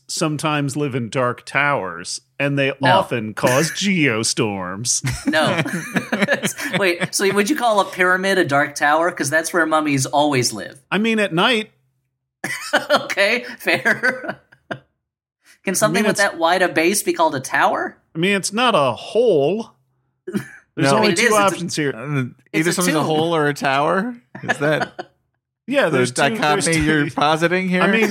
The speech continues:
Speaker 1: I haven't finished architecture school, Dan.
Speaker 3: <laughs>
Speaker 1: But that was the introduction. <laughs> Uh,
Speaker 3: Every building is either a hole or a tower. Which one you choose <laughs> to
Speaker 1: Mm-hmm.
Speaker 3: focus on is entirely up to your personal tastes.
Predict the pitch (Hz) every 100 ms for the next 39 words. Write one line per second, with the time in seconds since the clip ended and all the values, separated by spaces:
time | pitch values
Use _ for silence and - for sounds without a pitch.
0 | - 185 233 240 220 - 208 226 175 -
1 | 160 180 202 160 135 139 - 147 127 113
2 | 127 131 143 147 190 165 147 160 - -
3 | - 143 - - 139 - 175 190 208 214
4 | 196 185 180 170 175 - - 180 190 175
5 | - 180 185 160 151 _ _ 151 139 135
6 | 175 226 220 175 147 123 120 127 107 131
7 | 156 156 143 131 - 202 214 226 233 226
8 | 131 185 190 180 175 170 107 87 82 -
9 | _ _ _ _ _ _ _ _ _ _
10 | _ _ - - 175 160 180 247 - 123
11 | 107 107 127 131 - - 311 - 151 -
12 | 147 135 135 139 131 135 127 120 170 143
13 | 156 156 151 - 143 143 139 160 170 -
14 | 156 151 156 113 - -